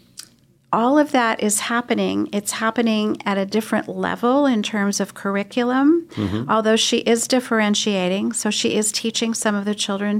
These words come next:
Speaker 1: to read, um, and some of the children aren't ready, so they're learning their alphabet. So it's, it's very differentiated as well.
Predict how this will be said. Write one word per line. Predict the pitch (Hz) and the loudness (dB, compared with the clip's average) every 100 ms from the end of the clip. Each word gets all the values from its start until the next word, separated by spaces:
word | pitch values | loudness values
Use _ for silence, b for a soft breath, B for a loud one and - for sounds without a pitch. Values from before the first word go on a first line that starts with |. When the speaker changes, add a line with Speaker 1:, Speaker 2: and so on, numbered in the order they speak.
| - | -2
Speaker 1:
to | 196 | -6
read, | 190 180 180 196 220 - B B B B B _ - | -4 -4 -4 -4 -6 -10 B B B B B _ -2
um, | 202 190 190 185 190 196 - - | 0 0 -2 -4 -6 -8 -10 -2
and | 220 220 | 0 2
some | 226 208 | 2 2
of | 208 | 2
the | 220 | 0
children | - 214 220 220 | 0 0 2 2
aren't | 214 - | 2 2
ready, | 226 262 269 240 | 0 2 2 0
so | - 220 | 0 0
they're | 208 226 240 | 2 2 2
learning | 226 208 208 214 220 233 | 2 2 2 2 2 2
their | 240 | 2
alphabet. | 254 349 427 220 196 - - - | 2 2 2 -2 -2 -4 -6 -12
So | - 226 214 | -2 0 2
it's, | 220 220 - - | 2 0 -4 -2
it's | 240 - | -2 0
very | 226 247 294 | 2 4 4
differentiated | 277 269 247 240 - 226 220 214 | 0 2 2 2 2 0 0 0
as | 208 208 | -2 0
well. | 220 220 202 190 | 0 2 2 0